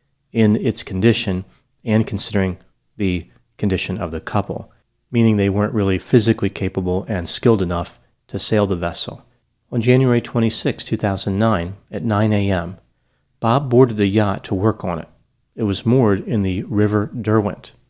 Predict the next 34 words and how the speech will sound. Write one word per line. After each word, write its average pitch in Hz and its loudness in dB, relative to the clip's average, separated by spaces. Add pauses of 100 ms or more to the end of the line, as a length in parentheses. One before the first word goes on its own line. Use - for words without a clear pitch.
(280)
Sue 156 2
was 107 2
with 139 4
Bob 92 0
for - -2
a 98 2
brief 95 -2
period 110 2 (360)
and 110 0
then 127 4
went 113 0
ashore 107 0 (400)
using 120 2
a 107 -2
blue 117 6
and 117 4
white 107 2
inflatable 95 -2 (100)
dinghy. 104 0 (600)
She - -6
returned 127 4
to 110 -6
the 101 2
yacht 92 0 (220)
at 110 -4
about 95 -2
two - -4
P 101 -2
M. 104 0 (720)
After - -4
this, 135 2
she - -2
once 107 0
again 101 0